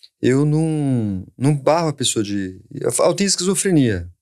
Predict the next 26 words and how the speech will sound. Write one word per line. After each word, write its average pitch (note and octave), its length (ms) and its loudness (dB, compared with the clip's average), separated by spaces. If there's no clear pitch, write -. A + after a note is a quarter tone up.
eu A#2+ 60 2
tenho D3 180 2
bipolaridade, C3 800 0
eu G2+ 60 -10
tenho, C3 260 0
faço C#3 260 0
uso C#3+ 60 -2
de D3 80 0
medicamento. B2 760 0
Disseram D#3 340 0
que D3+ 80 -10
eu E3+ 60 0
não F3+ 120 -2
posso. G#2+ 480 0
Não, F3+ 120 -4
você F3+ 140 -4
pode. F3+ 500 -6
Tudo E3 220 -2
depende E3+ 680 -2
de C3+ 120 -10
como. A#2 520 -2
Então, F#3 180 0
eu F#3 40 -2
dou F3+ 100 -2
bem D#3+ 180 0
pouquinho. F#3 680 -6